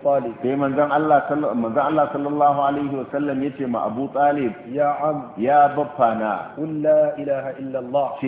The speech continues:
Speaker 2: ne la ilaha illallah."
Speaker 1: "كلمة أشهد لك بها عند الله."
Speaker 2: "Kalma da zan yi maka shaida da ita a wajen Allah."
Speaker 1: فقال أبو جهل.
Speaker 2: Sai Abu Jahal
Speaker 1: وعبد الله بن
Speaker 2: da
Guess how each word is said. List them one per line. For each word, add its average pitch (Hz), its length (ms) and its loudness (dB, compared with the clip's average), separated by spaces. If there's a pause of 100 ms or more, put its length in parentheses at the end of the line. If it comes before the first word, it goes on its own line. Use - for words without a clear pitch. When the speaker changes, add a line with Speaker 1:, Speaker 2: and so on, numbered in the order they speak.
(160)
Speaker 2:
ne 143 240 0
la 156 240 0
ilaha 143 400 0
illallah." 110 540 -4 (260)
Speaker 1:
"كلمة 143 460 -4 (260)
أشهد 147 440 -4 (120)
لك 139 160 -4
بها 135 340 -6 (140)
عند 135 160 -10
الله." 120 400 -6
Speaker 2:
"Kalma 147 560 2
da 110 160 -4
zan 139 320 -4
yi 139 80 -2
maka 143 320 -6
shaida 139 400 -2
da - 80 -4
ita 175 240 -2
a - 80 -2
wajen 110 320 -8
Allah." 90 400 -10 (160)
Speaker 1:
فقال 143 320 2
أبو 131 480 -2
جهل. 139 240 -2 (240)
Speaker 2:
Sai 139 80 2
Abu 139 320 0
Jahal 143 400 0 (240)
Speaker 1:
وعبد 139 360 -8
الله 135 360 -2 (160)
بن 147 60 -6 (100)
Speaker 2:
da 107 80 2